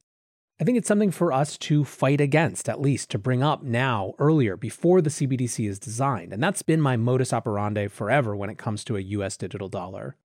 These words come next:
The deeper it gets into the design, the less chance to shape the design there is.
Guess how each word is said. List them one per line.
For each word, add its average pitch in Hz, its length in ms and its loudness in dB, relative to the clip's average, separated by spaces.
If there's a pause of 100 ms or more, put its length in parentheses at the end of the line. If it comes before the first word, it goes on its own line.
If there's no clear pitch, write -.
(280)
The - 80 -4
deeper 190 340 4
it 165 120 0
gets 147 260 2
into 131 160 4
the 110 100 -4
design, 117 520 0
the 113 80 -2
less 139 320 2
chance 139 320 2
to - 100 -4
shape 185 320 4
the 160 80 2
design 107 380 0
there 101 180 -2
is. - 460 -2